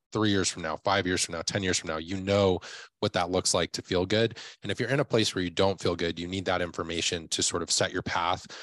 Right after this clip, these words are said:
uh, in front of you and to get the help that you need. So just making sure that all of you feel, um, you know, uh, informed and empowered to go ahead and do that. As far as where I kind of live and post and share,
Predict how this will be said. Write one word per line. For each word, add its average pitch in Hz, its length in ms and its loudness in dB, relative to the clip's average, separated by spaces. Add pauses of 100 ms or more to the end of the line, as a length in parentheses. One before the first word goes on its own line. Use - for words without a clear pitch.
(180)
uh, 82 280 0
in 90 100 -8
front 101 180 2
of 110 80 2
you 147 200 6
and 101 160 0
to - 100 0
get 92 160 -2
the 85 80 0
help 85 180 0
that 78 120 -6
you 80 100 -10
need. 73 240 -12
So 95 240 2 (360)
just - 200 2
making 104 200 0
sure 98 200 4
that 87 140 2
all 92 120 4
of 85 100 0
you 87 180 0
feel, 80 460 0
um, 78 420 -6 (380)
you 92 100 -8
know, 78 180 -4
uh, - 240 -8
informed 90 440 0
and 85 60 0
empowered 82 340 0
to 82 60 -2
go 82 120 2
ahead 82 180 -2
and 76 120 -10
do 90 160 -2
that. 123 280 2
As 98 100 2
far 110 200 6
as 101 180 2 (340)
where 107 300 2
I 101 160 2
kind 104 180 -2
of 90 80 -4
live 98 260 2
and 87 100 -4
post 104 340 0
and 90 100 -8
share, 101 440 2